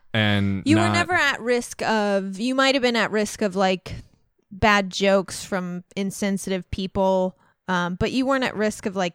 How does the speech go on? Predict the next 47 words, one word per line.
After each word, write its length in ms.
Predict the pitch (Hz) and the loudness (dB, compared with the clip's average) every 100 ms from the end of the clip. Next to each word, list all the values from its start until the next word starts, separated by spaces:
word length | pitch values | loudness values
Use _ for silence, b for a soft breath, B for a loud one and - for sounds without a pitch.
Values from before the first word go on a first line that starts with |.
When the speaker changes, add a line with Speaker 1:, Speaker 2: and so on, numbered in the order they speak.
| _ | _
Speaker 2:
getting 360 | 220 185 170 165 _ _ - | -4 -2 -4 -8 _ _ -14
murdered. 600 | 156 165 180 170 151 123 | -6 -2 0 0 -2 0
Speaker 1:
Yeah. 300 | 117 87 64 | 0 0 0
Speaker 2:
Or, 80 | 214 | 4
Speaker 1:
And 100 | 214 | 6
Speaker 2:
like, 80 | 185 | 6
Speaker 1:
honestly, 260 | 214 220 | 4 4
the 80 | 180 | 4
bad 220 | 156 175 | 6 4
Speaker 2:
beaten. 140 | 143 147 | 6 4
Speaker 1:
jokes 180 | - 127 | 4 0
even, 180 | 107 | 0
they 100 | 117 | 0
stopped 480 | 123 - 107 139 170 | -2 -4 -2 0 0
after 220 | 98 - | -2 -2
I 80 | 92 | -4
came 220 | - 95 | -4 -4
out, 120 | 92 90 | -4 -4
because 240 | 104 110 | -2 0
it 40 | |
was 120 | 110 113 | 0 0
like 120 | 110 | -2
the 80 | 98 | -2
power 260 | 104 131 | 2 4
went 140 | 104 92 | 4 0
away. 180 | 90 | -4
I 60 | 98 | -4
came 200 | - 123 | -2 0
out, 220 | 127 110 B B B | 0 0 B B B
and 160 | 123 | 0
then 440 | 120 113 110 110 110 | 2 2 2 0 0
I 60 | 117 | 0
remember, 560 | 123 120 117 113 113 | 2 2 2 2 2
I 80 | 107 | 0
think, 360 | 117 113 107 - 120 120 107 95 | -2 -2 -4 -14 -14 -12 -14 -6
um, 540 | 107 101 92 92 104 117 | -2 -2 -4 -6 -10 -4
one 160 | 110 | 2
of 80 | 110 | 2
the 80 | 98 | 0
Travises 720 | - 95 90 98 - 85 107 B B B - | -4 -4 -4 -4 -4 -4 -6 B B B 0
came 180 | 123 110 | 2 4
up 200 | 101 - | 0 -2
and 240 | 117 110 104 | -2 0 0
said 260 | 110 101 | -2 -2
something, 540 | - 101 104 98 95 95 | -4 -4 -2 -4 -4 -6
uh, 440 | 107 101 95 95 | -4 -2 -2 -4
like, 300 | 98 95 - | -4 -6 -8